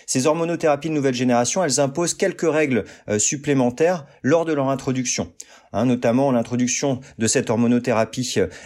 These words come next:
elle sera associée à la réalisation d'un bilan biologique plus spécifique, pré-thérapeutique, qui sera renouvelé ensuite après l'introduction du traitement, tous les quinze jours pendant trois mois, puis après, euh, le plus souvent tous les mois.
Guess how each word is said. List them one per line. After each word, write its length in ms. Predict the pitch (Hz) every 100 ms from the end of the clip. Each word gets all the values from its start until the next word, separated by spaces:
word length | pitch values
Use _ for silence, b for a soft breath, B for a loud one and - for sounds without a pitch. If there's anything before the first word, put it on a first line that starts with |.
| B
elle 140 | 110
sera 220 | 110 - 123
associée 420 | 123 131 - 131
à 40 |
la 80 | 107
réalisation 360 | 110 110 - 120
d'un 140 | 104
bilan 200 | 107 110
biologique 520 | 104 107 101 107 -
plus 120 | -
spécifique, 640 | - 156 139 120 - 196 -
pré-thérapeutique, 800 | - 170 147 123 113 104 180 -
qui 120 | 127
sera 240 | - 117
renouvelé 400 | 107 147 156 139
ensuite 500 | 131 113 - 190 - 113 B B
après 300 | 117 135 160
l'introduction 560 | 147 139 139 127 - 139
du 120 | 120
traitement, 460 | - 104 117 131 170 B B
tous 120 | 147
les 100 | 143
quinze 220 | 147 135
jours 200 | 123 143
pendant 220 | 135 117
trois 220 | 113 117 104
mois, 300 | 110 160 -
puis 200 | 156 143
après, 340 | 127 143 156 B B
euh, 240 | 110 101 - -
le 160 | 139 143
plus 100 | 147
souvent 300 | - 151 160
tous 160 | -
les 100 | 151
mois. 280 | 131 98